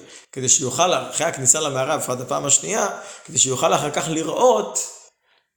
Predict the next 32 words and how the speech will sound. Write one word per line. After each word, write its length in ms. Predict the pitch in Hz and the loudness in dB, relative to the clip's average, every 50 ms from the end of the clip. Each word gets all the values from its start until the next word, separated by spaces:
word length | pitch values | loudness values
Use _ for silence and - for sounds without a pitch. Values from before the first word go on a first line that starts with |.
| _ - | _ -4
בעולם 680 | 120 123 139 147 160 170 180 220 254 220 208 196 185 | 0 2 4 4 4 2 4 4 4 4 2 2 0
איך 140 | 180 170 - | -2 0 0
שהתירוס 460 | - - 147 127 160 151 180 185 - | 0 0 0 0 -2 0 4 4 4
ומנוסי 320 | 175 165 170 175 156 - 170 | 4 2 0 0 0 2 2
בעצם 280 | 165 160 165 160 147 | 2 2 2 2 2
משלים, 340 | 139 131 - - 143 143 143 139 | 0 -2 0 0 -2 -4 -4 -4
הוא, 180 | - 143 131 123 | -6 -6 -6 -4
הוא 80 | - 131 | -4 -4
חלק 240 | 147 147 147 - | -4 -4 -4 -4
מהשלום 240 | 135 127 120 - 131 | -4 -6 -6 -6 -2
הסקבון. 580 | 120 - - - - 113 101 101 95 92 92 92 - _ _ _ _ _ _ _ _ _ _ _ _ _ _ - - - - - - - _ _ _ _ _ - | -2 -2 -2 -2 -6 -6 -6 -6 -10 -10 -14 -18 -20 _ _ _ _ _ _ _ _ _ _ _ _ _ _ -16 -16 -16 -16 -18 -20 -20 _ _ _ _ _ -10
כאילו, 300 | 135 139 135 135 123 127 131 127 - - - - _ _ _ _ _ - | -6 -4 -2 -2 -2 -4 -6 -12 -16 -20 -20 -20 _ _ _ _ _ -4
לראות 600 | 123 123 120 - 294 240 247 240 214 185 - - - - | -2 -2 0 2 4 4 4 4 4 2 -2 -6 -6 -6
את 60 | - | -4
השלום 240 | 131 123 - 180 180 | -4 -2 -2 0 2
הסקבון 560 | 180 175 175 165 - 175 165 220 214 180 160 | 4 4 4 4 0 0 0 2 0 0 2
גם 200 | 143 160 165 156 | 2 2 0 2
ב-, 160 | 147 151 139 143 | 0 0 0 0
גם 140 | 135 143 143 | -2 -2 -2
בתירוס 420 | 143 127 - 139 131 135 139 - 139 | -2 -4 -4 -2 0 2 2 2 2
ומנוסי, 380 | 123 113 120 127 - - 170 | 0 -2 0 2 2 2 2
וממילא 480 | 165 165 170 170 190 247 277 254 202 180 170 180 180 180 - - - - - - | 0 -2 -2 0 2 2 2 4 4 4 4 4 2 -2 -4 -12 -14 -14 -8 -2
גם 200 | 127 151 156 165 | 0 0 2 2
להבין 640 | 165 170 185 175 170 - 285 - 233 220 220 226 - - - - - - | 2 2 2 2 2 0 -2 -2 -2 -4 -4 -8 -12 -16 -20 -20 -18 -8
שיש 420 | - - - 156 180 208 - - 208 | -6 -4 -2 0 4 4 4 4 4
יהודים 360 | 175 170 180 185 226 220 170 | 2 -2 -2 -2 -2 2 4
שהאבידוסם 580 | 185 175 165 156 151 147 170 196 - 180 170 | 4 6 4 2 2 -2 2 2 2 2 2
צריכה 240 | 156 - - 160 156 | 0 0 0 0 -2
להיות 360 | 160 160 165 170 175 165 - | 0 0 -2 -2 -2 -2 -4
על 120 | 170 139 131 | -4 -4 -4
ידי, 320 | 131 127 135 135 135 135 131 | -2 0 0 0 2 0 0
אה, 280 | 127 127 123 123 120 | 0 -2 -2 -2 -4